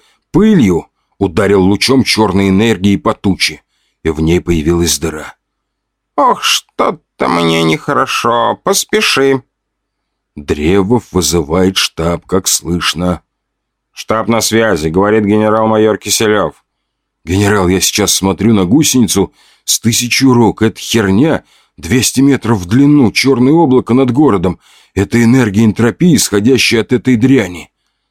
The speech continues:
На той стороне послышались маты. «Координаты есть?» «Сейчас продиктую, но также готов побыть наводчиком». «Рискованно».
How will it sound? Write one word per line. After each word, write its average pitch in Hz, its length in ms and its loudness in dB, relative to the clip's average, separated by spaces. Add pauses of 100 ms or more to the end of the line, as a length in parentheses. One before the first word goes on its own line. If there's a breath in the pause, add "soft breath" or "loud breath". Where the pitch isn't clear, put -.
(120)
На 85 120 -2
той 92 180 0
стороне 92 520 0 (200)
послышались 87 640 -4
маты. - 380 -14 (800)
«Координаты 95 600 0
есть?» 113 380 0 (560)
«Сейчас 92 520 -4
продиктую, 95 800 0
но 101 340 0 (460)
также 98 340 0
готов 104 480 0
побыть 101 440 -2
наводчиком». 104 760 -2 (720)
«Рискованно». 98 760 0